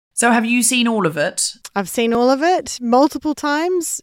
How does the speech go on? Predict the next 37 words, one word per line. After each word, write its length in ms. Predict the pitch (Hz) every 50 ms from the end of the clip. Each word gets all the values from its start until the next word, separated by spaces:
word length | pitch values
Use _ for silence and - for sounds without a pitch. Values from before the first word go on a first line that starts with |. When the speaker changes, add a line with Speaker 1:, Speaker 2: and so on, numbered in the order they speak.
| _ -
Speaker 2:
It's 220 | 202 202 185 - 208
one 160 | 214 214 208
I 100 | 202 196
tend 300 | - - - 226 214 208
to 60 | 220
go 220 | 208 208 202 196 196
back 320 | 175 202 202 208 - -
to 180 | - 233 226 226
as 120 | 208 180
a 60 | 180
rewatch 840 | 175 175 196 202 208 208 208 208 208 - - - - - - - - -
every 220 | - 214 208 220
now 240 | 220 220 220 220 226 226
and 120 | 226 226
then. 280 | 233 247 269 285 302 294 _ _ - - _ _ _ _ _ _ _ _ _ -
I 60 | 220 226
mean, 180 | 247 262 277
each 200 | 311 311 247 -
time 320 | - - 320 285 247 220 208
you 120 | 202 214
discover 420 | 185 220 208 - - 220 190 220 214
more 220 | 214 208 208 202
and 80 | 202 208
more 180 | 196 190 190
problematic 640 | 175 - - 220 196 202 196 202 202 208 220 220 -
things, 360 | - 254 247 254 254 240 -
but 280 | - - 175 175 185 - - _ _ _ _ _ _ _ _ _ _ _ -
I 80 | 185 185
mean, 180 | 190 190 185
it 80 | 190 190
is 160 | 190 185 175
a, 80 | 185 180 - -
it's 120 | 202 170 -
a 60 | 190
good 180 | 165 196 170 -
guilty 240 | 180 170 160 180 175
pleasure. 400 | - 175 185 160 160 175 175